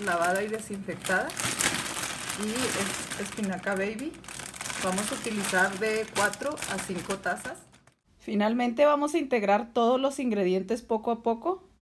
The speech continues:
Vamos a agregar los gajos de naranja, pero los voy a sacar uno por uno porque voy a reservar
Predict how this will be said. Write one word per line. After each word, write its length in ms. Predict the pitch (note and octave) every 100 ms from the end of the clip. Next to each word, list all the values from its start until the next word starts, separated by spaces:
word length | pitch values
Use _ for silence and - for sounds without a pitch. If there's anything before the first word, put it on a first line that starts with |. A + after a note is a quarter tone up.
| _ - - - - - - - - - -
Vamos 300 | F3 F#3 A#3
a 60 |
agregar 600 | A3 G3+ F3 F#3+ F3+ E3+
los 200 | F3+ G#3
gajos 500 | G#3 G#3 - G#3+ G#3+
de 300 | G#3 G3+ F#3
naranja, 580 | D#3 D#3+ F3+ A3 C4+ C#4 -
pero 380 | A#3 C#4 F4 - - - - - - - - - - - -
los 140 | F#3+
voy 180 | E3+ F3
a 100 | F#3
sacar 460 | A3 G#3 - F#3+ -
uno 220 | G#3 G3+
por 140 | A3 G3
uno 220 | G3 A3+
porque 200 | A3+ G#3+
voy 240 | F#3 D#3+
a 160 | E3+ F3
reservar 640 | F3+ G3+ F#3+ E3+ D#3 D3+